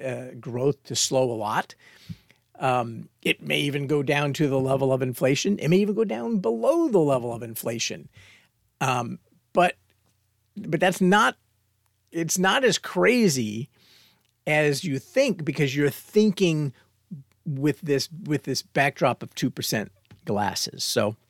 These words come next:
um, like I say, this is all fascinating stuff to me, but I, it's,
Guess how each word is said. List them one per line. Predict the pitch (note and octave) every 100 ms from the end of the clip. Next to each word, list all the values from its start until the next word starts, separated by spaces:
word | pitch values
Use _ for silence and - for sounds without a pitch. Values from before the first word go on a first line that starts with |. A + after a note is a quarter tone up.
| _ _ _ _ _ _ _ _ - - _ _
um, | C3 C3
like | F3+ G3
I |
say, | E3 D3
this | D#3+ F#3+
is | F#3
all | F3 D3+
fascinating | E3+ D#3 D3 D3 C3+
stuff | G#3+ A#3
to | -
me, | C#3+ B2+
but | A#2+ C#3 C3
I, | C3 -
it's, | C3+ B2+